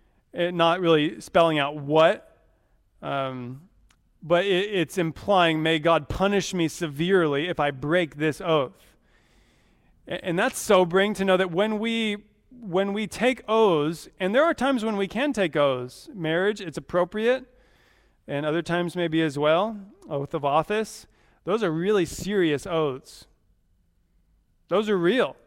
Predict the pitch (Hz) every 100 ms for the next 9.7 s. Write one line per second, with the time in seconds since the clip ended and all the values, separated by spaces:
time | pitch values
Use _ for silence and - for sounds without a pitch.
0 | _ 160 170 151 180 214 190 156 135 175
1 | 233 175 156 - 190 180 165 143 170 185
2 | 127 - - - _ _ _ 160 165 190
3 | 180 147 - - 196 202 147 143 175 _
4 | 175 185 160 127 - - - _ _ _
5 | _ _ _ _ - 165 170 175 226 226
6 | 170 156 135 147 170 160 - 160 160 160
7 | - 156 147 139 - _ _ _ _ _
8 | _ _ _ _ _ - 135 147 151 143
9 | - 170 196 247 196 131 -